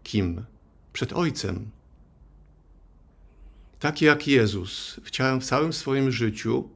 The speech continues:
mówił, że jego pokarmem jest pełnienie woli Ojca, tak każde dziecko w swoim wielkim zaufaniu zależy od Ojca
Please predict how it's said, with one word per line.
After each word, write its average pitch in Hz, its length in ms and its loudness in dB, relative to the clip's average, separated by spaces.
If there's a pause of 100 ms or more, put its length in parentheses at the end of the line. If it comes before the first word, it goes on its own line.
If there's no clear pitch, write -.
(880)
mówił, 117 720 4 (180)
że 113 240 2
jego 117 240 4
pokarmem 107 760 2
jest 107 640 -2
pełnienie 107 500 2
woli 101 340 -2
Ojca, 101 580 -4 (1040)
tak - 160 0
każde 170 360 2
dziecko 143 460 2
w 104 60 -6
swoim 113 280 2
wielkim 113 600 0
zaufaniu 110 840 -2 (720)
zależy 120 600 0
od 107 320 -4 (460)
Ojca 107 560 0